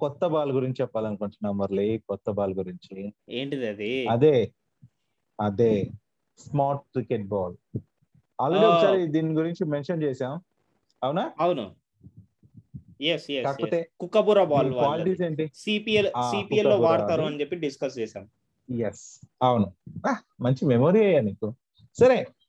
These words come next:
Speaker 1: దీని గురించి ఇంకా డీప్ ఇన్ఫర్మేషన్ నేను కొంచెం పట్టుకొచ్చేసాను. And ఒక ఫ్రెండ్ ద్వారా, ఒక క్రికెట్ అంపైర్ ద్వారా. So, వీలైతే దాని గురించి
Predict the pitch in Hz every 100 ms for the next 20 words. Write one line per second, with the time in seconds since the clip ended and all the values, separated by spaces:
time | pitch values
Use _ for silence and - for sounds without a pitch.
0 | _ - 156 208 240 175 185 220 185 196
1 | 185 170 165 165 175 160 160 170 156 139
2 | 131 120 113 127 - 117 104 - _ _
3 | 117 - 143 131 123 120 160 - - _
4 | 123 120 113 113 117 127 131 135 131 143
5 | - 123 - 113 - 120 139 127 113 127
6 | 117 117 127 170 _ - - _ 123 113
7 | 110 107 104 104 117 196 226 220 233 233
8 | _ _ 135 143 147 151 160 180